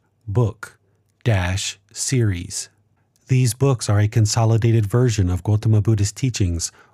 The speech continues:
organized by topic area that will allow you to study Gautama Buddha's words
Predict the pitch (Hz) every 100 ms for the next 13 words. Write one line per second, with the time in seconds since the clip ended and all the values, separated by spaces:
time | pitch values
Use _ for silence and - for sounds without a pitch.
0 | - 131 127 107 101 95 101 101 - 127
1 | 120 - 90 85 85 98 - 104 104 107
2 | 101 113 123 107 107 107 - 135 120 92
3 | 92 107 104 107 104 113 101 95 117 117
4 | 90 82